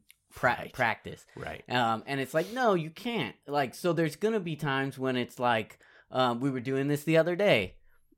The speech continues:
Speaker 1: uh, with the kids, and, uh, it's a game where they have a pool noodle and they can hit you, and you have to try to hit 'em on the back before they get into this,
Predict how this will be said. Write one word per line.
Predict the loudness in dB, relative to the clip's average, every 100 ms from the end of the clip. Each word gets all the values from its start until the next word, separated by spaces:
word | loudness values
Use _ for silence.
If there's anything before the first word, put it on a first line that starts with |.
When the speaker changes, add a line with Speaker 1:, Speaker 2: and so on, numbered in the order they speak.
| -4
Speaker 1:
uh, | 0 2 0 -2
with | -4 -4
the | -6
kids, | 0 2 2 0 -4 _ _ _
and, | -2 0 0 -2 -4 0
uh, | 2 2 0
it's | -6
a | -2
game | 0 2 0
where | 0 0 0
they | 0
have | 0 2
a | 4 2
pool | 2 -2
noodle | 2 2
and | 2
they | 0
can | -2 -2
hit | -4 -2
you, | -2 0
and | 0
you | 0
have | 0 -2
to | -2
try | 0
to | 2
hit | 0 -2
'em | -4 -6
on | -4 -2
the | -4
back | -6 -2 0 0 -2
before | -10 -6
they | -4 -4
get | -2 -2
into | -2 -4 -4
this, | -6 -8